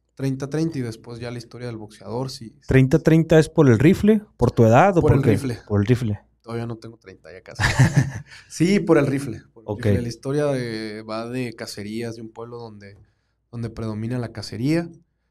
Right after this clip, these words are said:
Speaker 1: y hay ciertos conflictos ahí.
Speaker 2: Ok.
Speaker 1: Entonces, eh, quiero filmar esa primero, como te digo, ojalá la pueda grabar el año que viene. Estaba esperando un proyecto, por eso no, no me había cortado el cabello, pero tengo dos años esperándolo.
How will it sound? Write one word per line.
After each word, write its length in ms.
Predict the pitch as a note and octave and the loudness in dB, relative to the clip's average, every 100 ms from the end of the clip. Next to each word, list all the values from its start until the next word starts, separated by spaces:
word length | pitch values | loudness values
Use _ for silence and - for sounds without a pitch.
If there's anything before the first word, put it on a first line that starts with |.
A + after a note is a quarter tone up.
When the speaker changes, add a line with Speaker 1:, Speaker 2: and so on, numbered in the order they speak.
| _ _ _ | _ _ _
Speaker 1:
y 720 | B2 A#2 A2+ A2+ A2 A2 G#2+ G2+ - _ _ _ _ _ _ _ - | -20 -20 -20 -18 -8 -6 -6 -8 -16 _ _ _ _ _ _ _ -6
hay 140 | D3 | -4
ciertos 340 | D3+ E3+ E3+ E3 | -2 -4 -6 -6
conflictos 580 | C#3 A#2+ B2 C3 B2 G#2 | -6 -6 -8 -10 -14 -14
ahí. 220 | G2+ - - | -16 -14 -2
Speaker 2:
Ok. 200 | A2 G#2 | 0 4
Speaker 1:
Entonces, 420 | A#2 A2 C3 A2+ | 2 2 -4 -8
eh, 440 | A2+ G#2+ G2+ G#2 A#2 _ _ _ _ | -10 -10 -10 -14 -18 _ _ _ _
quiero 380 | - C3 C#3+ C3+ C#3 _ _ _ | -6 -2 0 -2 -6 _ _ _
filmar 380 | - A#2 A2+ B2+ | -10 -8 -6 -6
esa 220 | B2+ C3 | -8 -10
primero, 320 | A#2 A#2 C#3+ | -10 -10 -8
como 180 | C#3 A#2+ | -8 -10
te 100 | A#2+ | -10
digo, 100 | B2+ | -10
ojalá 200 | B2+ B2+ | -8 -8
la 180 | B2 - | -10 -10
pueda 200 | A#2+ A#2+ | -12 -12
grabar 300 | A2+ G#2+ A2+ | -10 -10 -10
el 80 | A2+ | -10
año 180 | A2+ | -12
que 100 | A2+ | -14
viene. 340 | G#2 B2+ D#3 D3 D3 _ _ _ _ _ | -14 -10 -8 -8 -12 _ _ _ _ _
Estaba 340 | - - E3 | -12 -2 -2
esperando 400 | F#3 - C#3+ E3 | -2 -6 -6 -4
un 120 | E3+ | -6
proyecto, 520 | E3 D#3+ D#3+ D#3+ D#3+ C3 | -6 -6 -6 -8 -12 -14
por 140 | C3 B2+ | -12 -10
eso 160 | C3 | -8
no, 80 | C#3 | -8
no 200 | C3 B2+ | -8 -6
me 80 | C3 | -6
había 140 | C3 C3 | -6 -8
cortado 260 | B2+ - C3 | -14 -12 -12
el 60 | |
cabello, 420 | B2 C3 D3+ A#2 - _ _ _ _ _ _ - | -6 -4 -4 -6 -12 _ _ _ _ _ _ -10
pero 220 | C3 C3 | -8 -6
tengo 340 | C#3+ C#3+ C#3+ | -6 -6 -4
dos 260 | D3 D3 - | -4 -4 -2
años 340 | C3+ D3+ D3 | -2 -2 -4
esperándolo. 720 | C#3+ - A2 A#2+ D#3 D3+ A#2+ | -6 -10 -8 -4 -4 -4 -8